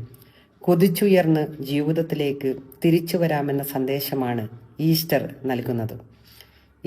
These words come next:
ഇരയുടെ വേദന തിരിച്ചറിയാത്തിടത്തോളം കാലം സമൂഹത്തിൻ്റെ മനസ്സ് എന്നും വേട്ടക്കാരൻ്റേത് തന്നെയാണ്. നമുക്കൊരു പതനമുണ്ടാകുമ്പോൾ കൂടെ ആരൊക്കെ ഉണ്ടാകുമെന്ന് തിരിച്ചറിവും ഈ അവസരത്തിൽ നമുക്ക് പാഠമാകും.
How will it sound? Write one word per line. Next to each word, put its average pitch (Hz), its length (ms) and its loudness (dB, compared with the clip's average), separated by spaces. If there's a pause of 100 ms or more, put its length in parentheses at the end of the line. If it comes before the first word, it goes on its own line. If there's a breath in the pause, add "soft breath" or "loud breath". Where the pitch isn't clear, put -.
ഇരയുടെ 190 440 8
വേദന 170 260 4 (300)
തിരിച്ചറിയാത്തിടത്തോളം 160 1120 2
കാലം 131 260 -2 (420)
സമൂഹത്തിൻ്റെ 170 680 2
മനസ്സ് 151 360 -2 (420)
എന്നും 170 360 2
വേട്ടക്കാരൻ്റേത് 156 760 0 (120)
തന്നെയാണ്. 131 480 -2 (960 loud breath)
നമുക്കൊരു 202 380 4 (100)
പതനമുണ്ടാകുമ്പോൾ 165 920 4 (280)
കൂടെ 151 260 2 (160)
ആരൊക്കെ 165 480 -2
ഉണ്ടാകുമെന്ന് 139 680 0 (280)
തിരിച്ചറിവും 156 680 -2 (240)
ഈ - 20 -4 (120)
അവസരത്തിൽ 139 520 -4 (260)
നമുക്ക് 135 360 -4 (380 loud breath)
പാഠമാകും. 127 600 -6